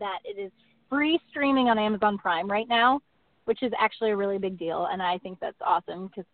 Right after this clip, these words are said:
I think everyone and their mom has Amazon <laughs> Prime nowadays. So the fact that you can watch From Jennifer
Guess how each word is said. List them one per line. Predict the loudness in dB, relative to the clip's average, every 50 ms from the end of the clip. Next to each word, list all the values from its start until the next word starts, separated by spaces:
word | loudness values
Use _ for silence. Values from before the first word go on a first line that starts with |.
| _ _ _ -12
I | -12 -10
think | -8 -8 -6 -4
everyone | -4 -2 -2 -2 -2
and | -4 -4 -4
their | -4 -6 -6 -8 -8
mom | -6 -2 0 0 0 0 0 -2 -4
has | -4 -4 -4 -4 -4
Amazon | -6 -8 -6 -4 -4 -4 -4 -2
<laughs> | 0 4 4 4 4
Prime | 2 0
nowadays. | 0 -2 -4 -4 -6 -10 -10 -10 -12 -14 _ _ _ _ _ _ _ 2
So | 4 4 6
the | 4 4
fact | 4 2 0 0 0
that | -4
you | -6 -6 -4
can | -4 -2 0
watch | 2 4 4 2 2 -2 -10 -6
From | -6 -4 -4 -4 -6 -6
Jennifer | -6 -6 -6 -8 -8 -6 -6 -4 -2 -2 -2 -4 -6